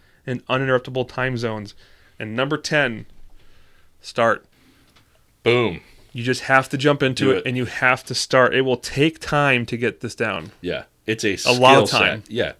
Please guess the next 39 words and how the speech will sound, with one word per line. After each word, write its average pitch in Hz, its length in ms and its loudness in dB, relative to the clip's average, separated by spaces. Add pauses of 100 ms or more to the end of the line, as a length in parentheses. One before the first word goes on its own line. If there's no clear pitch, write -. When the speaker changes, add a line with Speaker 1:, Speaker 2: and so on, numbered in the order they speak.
(100)
Speaker 1:
Uh, - 180 -4
you 143 160 2
have 139 220 2
to, 139 120 -8
it's - 160 -6
a 131 60 -6
muscle 127 400 0
you 160 100 -2
have 156 140 -2
to 139 100 -14
flex. 117 460 -2 (160)
Speaker 2:
Yep. 92 200 -10 (220)
Speaker 1:
And 127 160 2
it 107 100 -4
takes 135 300 -2
time 143 280 0
to 127 60 -2
get 127 120 0
it 120 80 -2
down 123 200 -4
to 120 60 -4
a 110 60 -4
science. 123 540 -6 (540)
Figure 160 380 0
out 160 140 2
what 131 320 0
tool 151 220 -2
you're 135 120 -2
gonna 143 160 -4
use. 127 400 -2
Is 113 80 -12
it 107 140 -8
Excel? 120 500 -2 (280)
Is 113 180 -6
it 110 220 -6 (380)
whatever 143 340 2
it 135 60 0
is? 135 220 2
Is - 60 -16